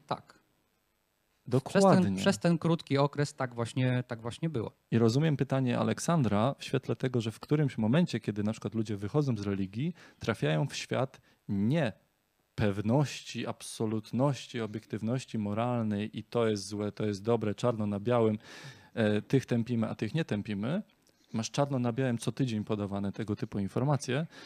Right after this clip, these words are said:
Speaker 2: Trafia się, kiedy wychodzi się z religii, trafia się do świata samodzielnych decyzji, samodzielnych pytań, dzień po dniu, brania na własne barki, całej swojej odpowiedzialności za całe swoje życie. I jasne, to może na początku przerażać,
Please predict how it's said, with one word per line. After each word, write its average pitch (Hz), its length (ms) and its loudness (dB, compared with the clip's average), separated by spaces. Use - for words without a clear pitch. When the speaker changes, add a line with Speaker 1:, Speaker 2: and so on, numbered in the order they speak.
Speaker 2:
Trafia 147 400 0
się, - 280 -2
kiedy 123 200 -4
wychodzi 135 280 0
się 131 120 -2
z 120 40 -2
religii, 139 320 -4
trafia - 320 -4
się 135 160 -4
do 123 120 -2
świata 120 560 -2
samodzielnych 143 840 -2
decyzji, 101 400 -8
samodzielnych 123 680 -2
pytań, 101 380 -8
dzień 113 220 -2
po 175 200 0
dniu, 170 340 0
brania 110 560 -2
na 104 180 -4
własne 123 380 -2
barki, 156 460 -4
całej 131 340 0
swojej 110 300 -6
odpowiedzialności 107 760 -4
za 101 100 -4
całe 123 200 -6
swoje 107 260 -6
życie. 120 360 -4
I 104 120 -6
jasne, 139 340 0
to 117 120 -2
może 151 280 -2
na 156 120 -6
początku 151 460 -8
przerażać, 110 640 -6